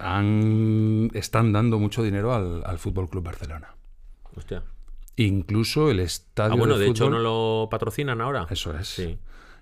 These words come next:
Speaker 1: Y de hecho, el estadio de fútbol creo que se llama Spotify Camp Nou o algo así.
Speaker 2: ¿Ah, sí?
Speaker 1: Entonces, ¿qué pasa? Bueno, Spotify, aquí hay, aquí hay una, yo les, yo
Speaker 2: Hostia,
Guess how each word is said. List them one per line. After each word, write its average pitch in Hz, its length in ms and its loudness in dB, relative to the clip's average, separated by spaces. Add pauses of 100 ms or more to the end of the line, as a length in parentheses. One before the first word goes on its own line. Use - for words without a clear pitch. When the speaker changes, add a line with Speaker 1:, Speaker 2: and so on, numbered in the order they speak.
Speaker 1:
Y 101 60 -4
de 87 60 -2
hecho, 98 140 -2
el 101 60 2
estadio 95 300 0
de 92 60 2
fútbol 113 460 0
creo 90 160 -6
que 87 60 -4
se 90 120 -8
llama 85 640 -6 (200)
Spotify 90 540 -6
Camp 80 240 -8
Nou 80 280 -8
o 85 80 -10
algo 82 160 -12
así. - 180 -14
Speaker 2:
¿Ah, - 60 -18
sí? - 120 -12 (920)
Speaker 1:
Entonces, 127 280 4
¿qué 151 100 4
pasa? 120 300 2
Bueno, 104 180 2
Spotify, 143 600 0
aquí 113 200 0
hay, 131 280 4 (300)
aquí 101 200 -4
hay 123 160 4
una, 95 600 0
yo 101 180 4
les, 107 380 0
yo 101 180 0
Speaker 2:
Hostia, 98 240 2